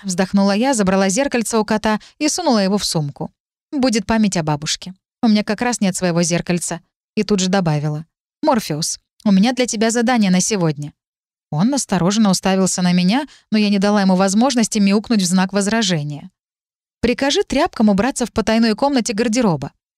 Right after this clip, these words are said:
Там очень много книг, но пыли еще больше. А потом попробуй разобраться, какие из них могут быть нам полезны". Кот возмущенно зашипел. "Ты предлагаешь оставить тебя одну, когда вокруг бродят двуликие?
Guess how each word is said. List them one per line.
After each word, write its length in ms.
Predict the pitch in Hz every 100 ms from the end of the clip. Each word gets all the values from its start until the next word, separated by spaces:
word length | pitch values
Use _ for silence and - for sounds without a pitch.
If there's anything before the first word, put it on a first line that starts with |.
| _
Там 220 | 208 226 254
очень 280 | 226 -
много 320 | 196 202 196 202
книг, 320 | 240 302 - _ -
но 180 | 214 185
пыли 380 | - 175 285 220
еще 400 | 175 214 285 208
больше. 500 | 175 156 - - - _ _ _ -
А 120 | 165
потом 340 | 185 226 349
попробуй 420 | 294 202 262 233
разобраться, 560 | 214 208 214 320 - 247 - _
какие 420 | - 233 254 214
из 100 | 185
них 220 | 196 320 277
могут 240 | 214 214
быть 180 | 196 -
нам 180 | 226 220
полезны". 540 | 262 185 151 156 165 _ _ _ _ _ _ _
Кот 240 | 165 226
возмущенно 560 | 277 214 196 - 220 214
зашипел. 640 | 190 - 202 262 190 165 _ _ _ _ _ _ -
"Ты 200 | 190 269
предлагаешь 840 | 269 196 185 160 165 220 247 -
оставить 480 | 175 - 190 214 214
тебя 260 | 185 185 180
одну, 520 | 151 160 160 220 -
когда 240 | - 160 165
вокруг 340 | 165 180 220
бродят 380 | 180 190 202 180
двуликие? 720 | 175 196 247 392 - 175